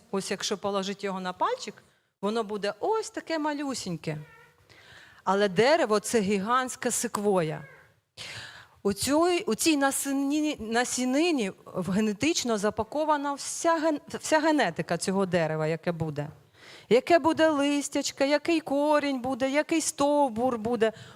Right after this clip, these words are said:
Отам все записано. Як отут у нам Бог дав отут пам'яті, то там в тій карті пам'яті записано все про дерево. А уявляєте,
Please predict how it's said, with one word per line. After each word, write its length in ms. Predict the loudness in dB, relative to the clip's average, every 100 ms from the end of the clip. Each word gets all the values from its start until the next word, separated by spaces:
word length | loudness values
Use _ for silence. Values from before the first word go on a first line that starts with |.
| -2
Отам 320 | 0 2 0 0
все 280 | 0 2
записано. 680 | 2 -2 0 -2 -2 -4 -6 -10 _ -12 0
Як 260 | 2 2
отут 260 | -2 -2 0
у 60 |
нам 280 | 2 2 2
Бог 280 | 2 2 4
дав 280 | 4 6 4
отут 300 | 2 -2 2
пам'яті, 640 | 4 4 2 0 -6 -10 -12 _ -20 -2
то 240 | 2 4 4
там 220 | 2 0
в 40 |
тій 180 | -6 -6
карті 340 | -2 -2 -4
пам'яті 540 | 0 4 4 2 0 0
записано 600 | -2 0 0 0 -2 -2
все 260 | 0 0
про 200 | 0 -2
дерево. 500 | -2 -2 -2 -10 -14 -18 -20 _ _ -20 -18 -16 -16 -20 -20 -6
А 120 | 0 0
уявляєте, 800 | 2 2 2 2 2 0 -2